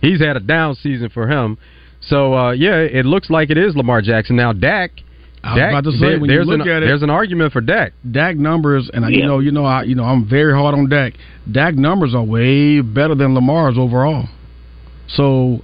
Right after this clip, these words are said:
Speaker 2: how? What's the criteria
Speaker 3: Good point.
Speaker 2: that we pick now? 'Cause Dak got, what, thirty-four touchdowns, Lamar got nineteen. Dak got four thousand some yards, Lamar got three thousand some yards. So, what's your criteria?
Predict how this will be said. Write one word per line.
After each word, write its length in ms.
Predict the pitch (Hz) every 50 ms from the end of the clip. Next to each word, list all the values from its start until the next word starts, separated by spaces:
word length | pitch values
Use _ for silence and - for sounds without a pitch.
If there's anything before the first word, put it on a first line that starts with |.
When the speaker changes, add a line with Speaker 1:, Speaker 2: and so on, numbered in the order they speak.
| - -
Speaker 2:
how? 300 | - - 127 143 147 127
What's 180 | 143 165 165
the 100 | - 127
criteria 600 | - 143 139 131 117 - - 165 190 165 143 123
Speaker 3:
Good 80 | 123 117
point. 140 | 90 87 - - - - -
Speaker 2:
that 140 | 107 127 120 120
we 160 | 135 135 123
pick 360 | - - - 196 214 170 - - _ _ _ - - - - - - - - - - - - - - - - - - - - - - -
now? 400 | - 127 123 117 110 - - - - - - - - - - - - -
'Cause 140 | - 110 101
Dak 320 | 95 104 139 165 185 - 131 - - - - - - - - - - -
got, 140 | 135 139 135
what, 160 | 123 110 -
thirty-four 380 | - 151 156 147 135 151 151 135
touchdowns, 400 | 143 151 156 147 143 151 156 147
Lamar 220 | 131 123 139 147
got 140 | 139 135 123
nineteen. 560 | 123 139 147 143 139 156 160 165 160 165 170 - - - - - - - - - - - - - - 110
Dak 260 | 110 131 151 151 135
got 180 | 127 139 123 110 -
four 140 | 147 151 143
thousand 400 | 139 147 147 143 143 135 127 127
some 160 | 147 143 143
yards, 300 | 143 147 151 156 156 131
Lamar 240 | 120 113 123 135 135
got 160 | 131 123 117
three 120 | - 147 143
thousand 320 | 135 147 147 143 139 139
some 140 | 139 147 147
yards. 180 | 156 147 - - - - - -
So, 160 | - - 135
what's 260 | 123 135 170 170 -
your 100 | - 147
criteria? 600 | - 151 139 135 123 110 147 143 127 113 - -